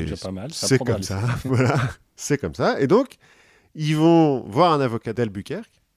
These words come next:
Speaker 2: et le trois décembre mille neuf cent quatre-vingt-treize, attaquer en justice McDonald's.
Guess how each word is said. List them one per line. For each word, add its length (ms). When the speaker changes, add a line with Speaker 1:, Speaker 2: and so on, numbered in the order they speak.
Speaker 2:
et 120
le 100
trois 180
décembre 360
mille 80
neuf 120
cent 100
quatre-vingt-treize, 720
attaquer 440
en 100
justice 500
McDonald's. 400